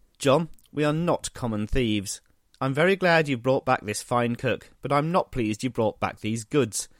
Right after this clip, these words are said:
The sheriff has already been punished by us for his crimes against the common man.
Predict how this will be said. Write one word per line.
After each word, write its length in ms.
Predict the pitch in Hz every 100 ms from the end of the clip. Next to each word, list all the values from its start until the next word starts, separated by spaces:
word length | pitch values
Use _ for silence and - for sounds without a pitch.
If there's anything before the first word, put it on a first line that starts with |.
| _ _ _ _ -
The 80 | 165
sheriff 340 | 202 190 185
has 120 | 185
already 320 | 180 175 165
been 180 | 160 165
punished 440 | - 170 143 - -
by 160 | 107
us 120 | 104
for 100 | -
his 180 | 117 117
crimes 420 | - 120 107 107
against 320 | 104 117 107 -
the 60 |
common 360 | - 117 113 110
man. 360 | 98 101 107